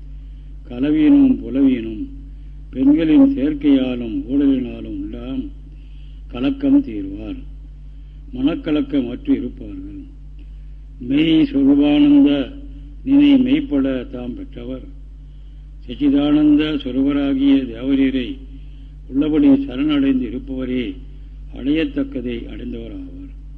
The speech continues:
வேறு யார் வல்லார்? மற்றவர் அடைவதற்கு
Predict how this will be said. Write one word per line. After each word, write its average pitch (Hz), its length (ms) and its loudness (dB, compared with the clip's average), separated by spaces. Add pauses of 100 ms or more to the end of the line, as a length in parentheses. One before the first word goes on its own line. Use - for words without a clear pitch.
(600)
வேறு 131 340 2
யார் 135 260 2
வல்லார்? 131 520 2 (640)
மற்றவர் 135 440 0
அடைவதற்கு 131 680 0